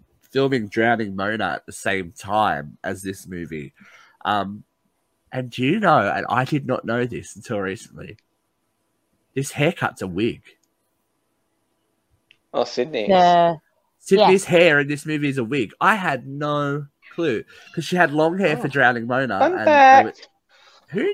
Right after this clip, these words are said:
Speaker 1: knew?
Speaker 2: <laughs>
Speaker 1: I had
Speaker 3: I,
Speaker 1: no
Speaker 3: I,
Speaker 1: idea.
Speaker 3: I, that was on my list, Steve. You totally
Speaker 1: I
Speaker 3: stole
Speaker 1: had,
Speaker 3: my thunder.
Speaker 1: sorry
Speaker 3: Thanks
Speaker 1: that I
Speaker 3: so
Speaker 1: stole your
Speaker 3: much for
Speaker 1: thunder.
Speaker 3: that.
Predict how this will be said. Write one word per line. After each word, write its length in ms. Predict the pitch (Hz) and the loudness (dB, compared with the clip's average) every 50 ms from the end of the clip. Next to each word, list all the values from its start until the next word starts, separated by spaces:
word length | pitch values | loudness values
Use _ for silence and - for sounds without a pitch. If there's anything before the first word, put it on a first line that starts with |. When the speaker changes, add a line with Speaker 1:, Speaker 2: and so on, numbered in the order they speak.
| 403 381 | -2 0
Speaker 1:
knew? 360 | 403 466 494 453 135 104 85 - - - _ _ | 0 2 2 2 0 -2 -4 -8 -14 -20 _ _
Speaker 2:
<laughs> 200 | _ _ _ - | _ _ _ -4
Speaker 1:
I 60 | 175 | 0
had 160 | 185 175 170 175 | 2 4 6 6
Speaker 3:
I, 160 | - 240 233 | 6 6 6
Speaker 1:
no 100 | - 131 | 4 4
Speaker 3:
I, 160 | 220 220 214 214 208 | 6 6 6 6 4
Speaker 1:
idea. 120 | 123 127 208 | 2 0 0
Speaker 3:
I, 240 | 202 196 202 196 - _ _ _ _ _ _ _ _ _ _ _ _ _ _ - | 0 0 0 -2 -6 _ _ _ _ _ _ _ _ _ _ _ _ _ _ 2
that 120 | 214 214 | 2 2
was 120 | 226 208 233 | 2 0 -2
on 100 | 208 196 | -2 -2
my 120 | 190 190 | -2 -4
list, 320 | 180 175 175 214 - _ _ | -4 -6 -8 -8 -10 _ _
Steve. 360 | _ - 208 214 240 262 226 | _ -8 -6 -6 -6 -8 -10
You 160 | 233 214 196 175 _ | -12 -12 -12 -14 _
totally 520 | - - 180 170 170 165 165 170 165 165 156 - | -10 -6 -4 -4 -4 -4 -4 -6 -8 -8 -10 -12
Speaker 1:
I 40 | - | -10
Speaker 3:
stole 140 | - - 170 | -6 -4 -4
Speaker 1:
had, 160 | 160 160 143 139 | -4 -4 -4 -6
Speaker 3:
my 120 | 160 165 | -6 -8
thunder. 360 | 143 160 175 170 175 175 170 170 | -8 -8 -8 -6 -4 -4 -4 -4
Speaker 1:
sorry 340 | - 117 - 117 113 117 120 | -2 -2 -2 -2 -2 -4 -4
Speaker 3:
Thanks 40 | 120 | -6
Speaker 1:
that 100 | 104 98 | -6 -6
I 100 | 110 113 | -6 -2
Speaker 3:
so 180 | - 175 175 | 0 0 0
Speaker 1:
stole 20 | 175 | 0
your 100 | 185 - | -2 -4
Speaker 3:
much 300 | 175 165 - 98 98 - | -4 -6 -6 -8 -10 -14
for 60 | - 175 | -16 -14
Speaker 1:
thunder. 60 | 190 190 | -8 -6
Speaker 3:
that. 400 | 180 160 156 170 208 254 277 | -4 -4 -4 -4 -6 -8 -10